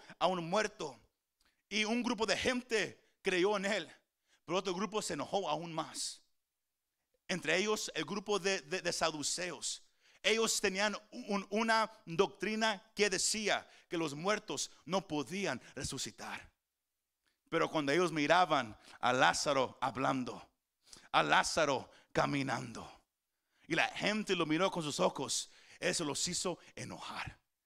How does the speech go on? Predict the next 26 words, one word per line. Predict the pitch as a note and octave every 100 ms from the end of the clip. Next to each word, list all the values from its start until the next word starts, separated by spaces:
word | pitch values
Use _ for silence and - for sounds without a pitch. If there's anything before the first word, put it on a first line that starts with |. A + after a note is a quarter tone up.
| _ _ _
Porque | D#3 E3
eso | F3+ F3+
dejó | E3 D3+ E3
saber | - D3 D3 F#3 - - -
que | F3+
la | E3+
doctrina | D#3 D#3 - - F3 G#3+ E3 G#2+ - -
que | -
ellos | F#3 F#3+
enseñaban | F#3 D3+ C3+ D#3 F3+ G#3 G#3+ - _
no | B2+ C#3
era | C3
verdadera. | A2 G#2 F#2+ G2+ F#2+ - - _ _ _ _ _ _
Y | D#3
ellos | F#3+ F3+
querían | E3+ F3
matar | E3 C#3 - D#3 F3
a | D3+
Jesús | D3 - G3 C4+ - - _ _ _ _ -
y | E3+
también | D3 E3 F#3
ellos | F3 F3+ -
querían | D3+ D3 D3+
matar | C3 - C#3 E3 - -
a | - F#2+
Lázaro. | F2+ - G#2 G2 F#2